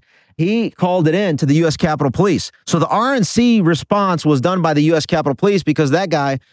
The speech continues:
was a former U S Capitol Police officer. The response over at the D N C was done by the D C Metro because that area has concurrent jurisdiction between U S Capitol and D C Metro. When you start to learn all these nuanced jurisdictional components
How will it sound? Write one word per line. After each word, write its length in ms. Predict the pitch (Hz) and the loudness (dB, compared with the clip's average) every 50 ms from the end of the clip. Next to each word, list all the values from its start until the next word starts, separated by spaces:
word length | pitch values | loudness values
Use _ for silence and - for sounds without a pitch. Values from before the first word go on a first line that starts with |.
| _ - | _ 0
was 140 | 143 143 135 | 0 2 2
a 60 | 147 | 0
former 260 | - 160 156 147 143 | 0 0 2 2 4
U 120 | 139 147 151 | 4 2 2
S 100 | 139 - | 0 0
Capitol 280 | - 147 131 127 131 | -2 -2 0 -2 -2
Police 260 | - 170 180 185 - | 0 0 0 0 0
officer. 380 | 151 120 107 - - 87 87 98 - _ _ _ - | -2 -2 -4 -4 -6 -8 -8 -8 -10 _ _ _ -4
The 140 | 123 156 156 | -2 0 0
response 560 | 165 147 - - 196 208 240 262 247 - 202 | 0 0 -2 -2 -2 -2 -2 -2 -2 -2 0
over 200 | 180 160 156 160 | 0 2 2 2
at 100 | 143 - | 2 2
the 80 | 151 | 0
D 200 | 131 113 156 165 | 0 0 2 2
N 140 | 165 151 139 | 2 0 0
C 320 | 117 - - 214 220 208 175 | -2 -2 0 0 2 2 4
was 200 | 151 151 135 113 | 4 2 2 2
done 280 | 113 160 165 160 143 | 0 0 0 0 0
by 160 | 143 143 143 | 0 0 0
the 180 | 135 135 123 110 - _ _ _ _ _ - 120 | 0 -2 -2 -4 -8 _ _ _ _ _ -6 -2
D 160 | 117 170 180 | 0 0 0
C 180 | 135 - 156 | 0 0 0
Metro 380 | 135 139 175 190 - - 123 98 | 2 2 0 0 -2 -2 -2 -2
because 360 | 92 107 117 - 180 160 123 | 0 -2 0 0 0 0 0
that 200 | 135 185 208 220 | 0 0 0 0
area 400 | 220 214 220 214 208 190 165 151 | 0 0 0 0 2 0 0 0
has 240 | 139 165 151 143 - | 0 0 -2 -2 -4
concurrent 480 | - - 143 - - 175 185 190 165 151 | -4 -4 -4 -2 -2 -2 -2 -2 -2 0
jurisdiction 580 | 123 156 160 156 - - 180 170 - - 151 | 0 0 0 0 0 -2 -2 -2 -2 -4 -4
between 200 | 131 127 147 135 | -2 -2 0 2
U 100 | 135 139 | 2 2
S 100 | 127 - | 0 0
Capitol 520 | - 190 190 208 220 226 226 226 226 220 - _ _ _ _ - | 0 -2 -2 -2 0 0 0 0 0 -2 -4 _ _ _ _ -2
and 160 | - 147 147 | 0 0 2
D 140 | 135 175 165 | 2 2 2
C 160 | - 165 156 | 2 0 2
Metro. 440 | 147 165 180 - - 135 101 85 90 - _ _ - | 2 0 0 -2 -2 -2 -2 -4 -4 -8 _ _ 0
When 160 | 135 156 170 | 2 2 4
you 80 | 180 160 | 2 2
start 260 | - - 233 240 - | 0 -2 -2 -2 0
to 60 | 247 | 0
learn 320 | 202 165 165 175 190 196 175 | 2 2 2 2 2 2 0
all 140 | 170 175 180 | 0 0 0
these 160 | 165 143 113 | 0 0 2
nuanced 520 | 127 147 156 170 180 180 185 - - - - | 2 2 2 2 2 2 0 -2 -4 -4 -2
jurisdictional 640 | - 170 175 175 156 - 180 185 - - 160 139 120 | 0 0 0 0 0 -2 -2 -2 -2 -2 -2 -2 0
components 520 | - 127 113 156 165 185 165 135 - - | -2 -2 0 0 0 2 0 0 -2 -6